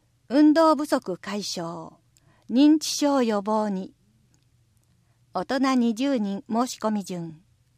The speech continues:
参加費千円。申し込み問い合わせ先。開催日の前日までに電話またはファックスで、エヌピーオー法人ガム内田まで。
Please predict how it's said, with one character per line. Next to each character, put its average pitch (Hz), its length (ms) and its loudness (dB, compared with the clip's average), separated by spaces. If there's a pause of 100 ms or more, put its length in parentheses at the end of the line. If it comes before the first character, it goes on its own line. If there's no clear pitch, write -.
(340)
参 285 220 0
加 285 160 -6
費 269 300 -10
千 233 360 -4
円。 139 200 -12 (800)
申 285 200 2
し - 140 -10
込 262 160 -2
み 240 240 -2 (160)
問 285 180 0
い 294 80 0
合 277 100 -2
わ 247 100 -4
せ 208 140 -12
先。 - 420 -16 (1040)
開 285 220 -2
催 311 360 0
日 220 100 -2
の 208 200 0
前 269 180 4
日 269 320 0
ま 262 140 2
で 220 160 -2
に 208 200 -6 (300)
電 226 320 0
話 208 220 -2 (200)
ま 240 140 -2
た 311 140 2
は 247 120 2
フ 254 100 -6
ァ - 40 0
ッ - 40 -2
ク - 80 -20
ス - 160 -12
で、 202 220 -6 (580)
エ 226 100 0
ヌ 311 140 4
ピ 320 340 0
ー 311 40 2
オ 294 160 4
ー - 20 -6
法 240 260 -2
人 170 340 -12 (180)
ガ 214 180 0
ム 180 240 -4 (120)
内 - 280 -6
田 262 160 -2
ま 220 160 -8
で。 - 180 -20